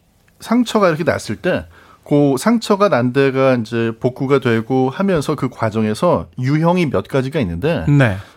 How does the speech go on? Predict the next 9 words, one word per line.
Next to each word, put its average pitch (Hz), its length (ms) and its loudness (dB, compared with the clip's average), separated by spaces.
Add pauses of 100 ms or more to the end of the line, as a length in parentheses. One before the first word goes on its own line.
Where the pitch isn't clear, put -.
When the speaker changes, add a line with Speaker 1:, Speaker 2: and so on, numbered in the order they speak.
Speaker 1:
그 139 140 -2
중에서도 151 420 -2
이제 123 180 -2
일형이냐 208 460 4
이형이냐 135 540 2
이거에 110 240 0
따라서 113 280 -2
차이가 170 300 -8
있어요. 107 500 -6